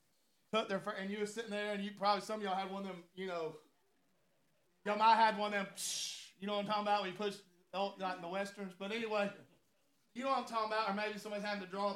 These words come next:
pit. But you remember those first few steps, and, and you'd watch them, and they'd sit there, and their knees were wobbling, they'd fall,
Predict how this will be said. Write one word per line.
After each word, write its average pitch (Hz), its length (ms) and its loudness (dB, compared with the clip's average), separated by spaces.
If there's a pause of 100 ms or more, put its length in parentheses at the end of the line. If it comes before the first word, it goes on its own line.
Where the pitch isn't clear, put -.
pit. 214 220 -8 (260)
But 226 220 -2
you 247 80 -6
remember 269 340 -2 (280)
those 214 220 -2
first 233 340 -2
few 226 180 -10
steps, 226 380 -6 (380)
and, 208 240 -4
and 208 140 -8
you'd 208 180 -4
watch 220 280 -2
them, 226 180 -6
and 190 100 -6
they'd 196 220 -6
sit 233 160 -12
there, 220 420 -4
and 185 80 -6
their 180 140 -8
knees 208 300 -8
were 208 120 -12
wobbling, 214 460 0
they'd 190 180 -6
fall, 214 400 -2